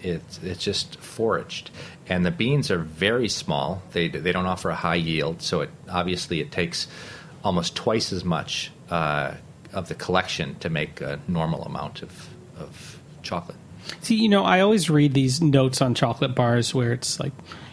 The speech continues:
Speaker 2: you know, pure, powerful chocolate with light citrus notes. Um, at what point of the process do you start getting those flavor profiles?
Speaker 1: Well, really, the, the, the immediate, aside from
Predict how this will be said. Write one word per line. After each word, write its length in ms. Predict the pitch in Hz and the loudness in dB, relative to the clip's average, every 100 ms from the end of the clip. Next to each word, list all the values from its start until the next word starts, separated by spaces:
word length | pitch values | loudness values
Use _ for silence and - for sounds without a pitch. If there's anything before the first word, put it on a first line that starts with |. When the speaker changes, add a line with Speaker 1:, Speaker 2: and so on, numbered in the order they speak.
| - | -2
Speaker 2:
you 80 | 123 | 0
know, 180 | 123 202 - - - - | 0 -4 -10 -20 -12 2
pure, 340 | - 175 160 | 8 8 8
powerful 540 | - 151 151 143 151 | 6 6 4 4 2
chocolate 520 | 143 - 143 127 139 135 | 2 6 6 6 2 4
with 180 | 127 131 | 2 4
light 260 | 127 131 | 2 2
citrus 420 | - 127 - 117 | 0 0 0 0
notes. 520 | 131 123 113 - - - - - | 4 4 2 -2 -4 -6 -14 -2
Um, 280 | - 143 139 - | 2 4 2 4
at 220 | 190 214 | 4 6
what 260 | 180 254 | 4 4
point 220 | - 285 294 | 4 6 6
of 80 | |
the 80 | - | 4
process 540 | - 233 240 - 127 - | 2 2 2 2 2 0
do 120 | 160 | 4
you 120 | 185 | 4
start 400 | - - 165 139 | 6 4 4 4
getting 400 | 143 143 135 131 | 4 6 6 6
those 480 | 131 127 127 - - | 6 6 4 0 -6
flavor 420 | - - 135 120 | -2 4 4 4
profiles? 720 | - 113 - 107 107 - - | 0 0 0 -2 -2 -4 0
Speaker 1:
Well, 140 | 139 110 | 2 4
really, 380 | 135 160 127 101 - | 2 2 2 -2 -4
the, 240 | 113 101 92 - | -2 -2 -2 0
the, 220 | 90 85 | 0 0
the 120 | 107 | 2
immediate, 600 | 104 110 151 143 95 80 | 4 4 4 4 2 0
aside 480 | 90 107 - 110 113 | -2 -2 2 2 2
from 560 | - - 92 87 85 | -2 2 4 4 2